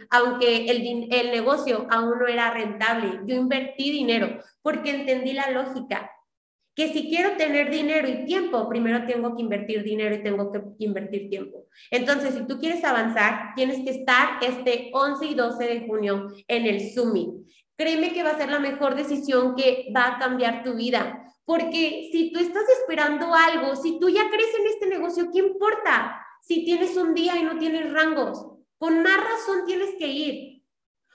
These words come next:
porque vas a salir siendo otra persona. Y tienes que ser otra persona para ganar más dinero.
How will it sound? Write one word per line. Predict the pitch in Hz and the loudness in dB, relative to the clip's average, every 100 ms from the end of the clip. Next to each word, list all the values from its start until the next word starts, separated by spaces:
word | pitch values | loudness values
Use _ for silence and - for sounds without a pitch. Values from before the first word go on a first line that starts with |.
| _ | _
porque | 339 349 330 320 302 - 311 | -2 -2 0 -2 -2 -2 2
vas | 302 302 | 2 2
a | 302 | -2
salir | 269 240 247 | -2 -2 -6
siendo | 269 254 247 247 | -2 -2 2 2
otra | 262 262 330 320 | 2 0 -2 -2
persona. | 240 - 233 214 - - - _ - | -2 -2 -2 -2 -4 -10 -20 _ -4
Y | 294 | -2
tienes | 294 339 453 | 2 2 0
que | 339 | -2
ser | 330 269 | -2 -2
otra | 285 294 | 0 0
persona | 294 220 294 240 214 | -2 -2 0 2 2
para | 226 214 | 2 2
ganar | 208 208 202 | 2 2 0
más | 214 208 | -2 -2
dinero. | 196 196 175 | -2 -2 -4